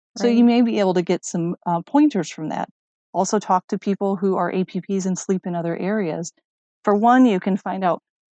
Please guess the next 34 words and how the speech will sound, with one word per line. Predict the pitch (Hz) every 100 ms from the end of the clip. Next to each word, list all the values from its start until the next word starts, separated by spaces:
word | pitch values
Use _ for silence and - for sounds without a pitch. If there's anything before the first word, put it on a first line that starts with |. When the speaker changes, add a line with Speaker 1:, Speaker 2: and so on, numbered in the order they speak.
| _
Speaker 1:
what | 214 226
they're | 185
doing. | 175 160 156 180 -
You | 190
can | 175
also | 233 302
find | 226 175 170
out | 165 165
the | 175
innovations | 175 156 170 226 233 226
they're | 180 160
doing, | 170 160
and | 160
it | 156 180
may | 214 240
trigger | - 190 180 175
you | 180 202
to |
realize | 170 175 170 160
there's | 160 -
something | 175 - 170
you | 170
haven't | 185 180 160
been | 147 151
offering | 160 180 180 160 151
that | -
you | 165
could | - - 202 170
if | 151 -
you | 165
added | - 165 160 147
an | 143
A | - 151
P | -